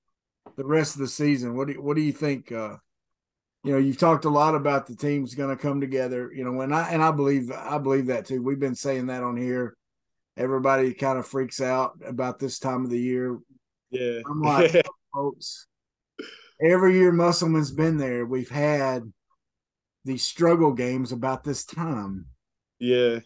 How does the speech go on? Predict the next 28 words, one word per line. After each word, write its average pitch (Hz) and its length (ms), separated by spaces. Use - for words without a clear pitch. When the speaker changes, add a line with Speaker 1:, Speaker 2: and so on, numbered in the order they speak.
Speaker 1:
We've 151 140
had, 185 200
Speaker 2:
Yeah. 117 60
Speaker 1:
we, - 360
we've 165 140
had 226 180
it. 107 260
When 139 180
we 143 100
start 160 340
S 170 200
E 196 60
C 190 260
play, 120 500
we 165 140
struggle 208 500
for 139 180
a 117 40
few 117 220
games. 107 640
But 143 140
Speaker 2:
Yep. 120 80
Speaker 1:
then, 156 140
you 160 120
know, 147 140
what 165 180
was 165 260
it, - 220